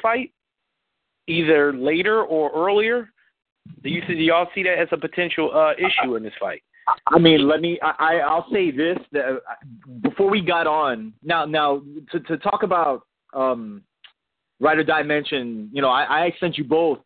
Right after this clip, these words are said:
Speaker 2: the, the Instagram video of Canelo, and they did the, the five-day weigh-in,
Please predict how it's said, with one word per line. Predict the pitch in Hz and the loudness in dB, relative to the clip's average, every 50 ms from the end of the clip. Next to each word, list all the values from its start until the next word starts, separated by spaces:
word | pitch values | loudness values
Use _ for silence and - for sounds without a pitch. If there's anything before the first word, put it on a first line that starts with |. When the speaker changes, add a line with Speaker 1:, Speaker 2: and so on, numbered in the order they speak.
| - | -6
Speaker 2:
the, | 110 127 127 120 110 | -4 -2 -2 -2 -2
the | 113 123 - | -4 -6 -6
Instagram | 147 147 135 - - 120 113 117 117 117 | -8 -8 -8 -8 -8 -4 -2 -2 -2 0
video | 113 120 117 113 113 110 107 | 0 2 2 2 2 2 2
of | 107 101 - - | 0 -2 -6 -10
Canelo, | - 120 127 131 123 107 98 90 _ _ _ _ _ _ _ _ _ _ _ _ _ _ _ - | -4 -2 0 2 2 0 -2 -4 _ _ _ _ _ _ _ _ _ _ _ _ _ _ _ -2
and | 120 127 131 127 127 123 120 120 117 - _ _ _ _ _ _ _ _ _ | 0 2 2 4 2 2 0 -2 -4 -10 _ _ _ _ _ _ _ _ _
they | - - 165 165 | 0 0 0 2
did | 147 214 220 185 | 2 0 2 2
the, | 214 202 | 0 0
the | 151 170 160 - | 0 -2 -2 0
five-day | - 175 170 180 170 165 180 165 151 | -2 0 0 0 0 0 0 0 0
weigh-in, | 131 139 151 160 165 175 185 185 190 190 190 | 0 0 0 0 0 0 -2 -2 -4 -6 -8